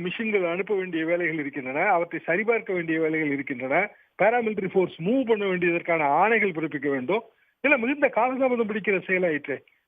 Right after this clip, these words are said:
அப்படி இருக்கும்போது அவற்றையெல்லாம் முடித்து கொடுத்து விட்டு தானே இவரை வந்து விடுவிக்க வேண்டும் பணியிலிருந்து. எதற்காக உடனடியாக நாம் விடுவிக்க வேண்டும்?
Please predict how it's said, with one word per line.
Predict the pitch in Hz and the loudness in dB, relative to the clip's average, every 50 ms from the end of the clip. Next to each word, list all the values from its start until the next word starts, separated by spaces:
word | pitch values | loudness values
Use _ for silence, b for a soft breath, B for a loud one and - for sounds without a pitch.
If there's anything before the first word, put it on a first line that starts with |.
| _ _ - | _ _ -2
அப்படி | 190 196 240 | 0 2 4
இருக்கும்போது | 262 277 254 254 262 269 262 285 | 2 2 2 0 -2 0 2 2
அவற்றையெல்லாம் | 262 240 247 247 254 262 269 277 277 262 | 4 4 2 2 2 2 4 4 4 2
முடித்து | 226 262 320 311 - - 302 | 2 0 0 0 0 -4 -4
கொடுத்து | 247 277 - - 277 | -2 -4 -4 -2 -4
விட்டு | 269 233 240 220 | -4 -4 0 2
தானே | 254 254 262 254 | 4 4 6 4
இவரை | 247 233 226 226 220 | 4 4 2 2 2
வந்து | 208 214 220 226 220 | 0 0 -2 -2 0
விடுவிக்க | 208 208 254 247 233 - - | 2 2 2 2 0 -2 -4
வேண்டும் | 202 190 180 165 147 - | -4 -2 -2 -4 -2 -2
பணியிலிருந்து. | 180 175 190 196 180 170 165 147 143 143 147 143 b b b b b b b - | -2 -2 -2 -2 -2 -2 -2 -2 -2 -4 -4 -4 b b b b b b b 0
எதற்காக | 190 226 262 254 269 262 233 | 0 0 2 2 2 0 2
உடனடியாக | 220 190 196 214 226 233 233 220 233 226 220 220 | 2 2 2 2 2 0 2 2 2 2 2 2
நாம் | 208 185 180 170 | 0 0 -2 0
விடுவிக்க | 160 165 180 190 185 175 - 165 | 0 0 0 0 0 0 2 0
வேண்டும்? | 151 147 135 139 139 131 | 0 0 0 -2 -4 -4